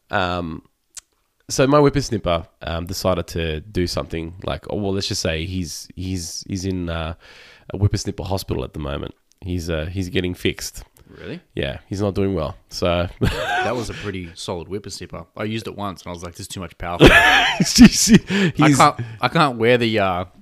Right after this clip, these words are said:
Speaker 2: the, the, the
Speaker 1: Pray, <laughs> pray for my Victor two eighty. He's, <laughs> he's, uh, he's getting,
Speaker 2: What
Speaker 1: uh,
Speaker 2: happened?
Speaker 1: he just wouldn't start.
Speaker 2: Oh, really? Spark plug.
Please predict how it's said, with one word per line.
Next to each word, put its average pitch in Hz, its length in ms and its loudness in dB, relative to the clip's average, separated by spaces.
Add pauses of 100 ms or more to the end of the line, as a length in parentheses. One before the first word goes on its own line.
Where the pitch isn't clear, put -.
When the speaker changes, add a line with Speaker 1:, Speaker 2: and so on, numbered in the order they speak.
(240)
Speaker 2:
the, 104 180 -4 (140)
the, 98 440 -4
the 95 80 -16
Speaker 1:
Pray, 143 240 8 (140)
<laughs> - 140 -16
pray 143 180 10
for 139 100 -2
my 123 160 8
Victor 110 360 4
two 110 240 4
eighty. 98 340 2 (460)
He's, 107 220 4
<laughs> - 600 2
he's, - 500 6
uh, 156 120 8 (120)
he's 143 200 -2
getting, 127 240 6
Speaker 2:
What 123 100 6
Speaker 1:
uh, 117 60 8
Speaker 2:
happened? 82 180 2 (580)
Speaker 1:
he 131 100 8
just 123 240 2
wouldn't 120 300 6
start. 95 600 -2 (360)
Speaker 2:
Oh, 101 80 -10
really? 85 240 -6
Spark 262 320 -4
plug. 76 240 -6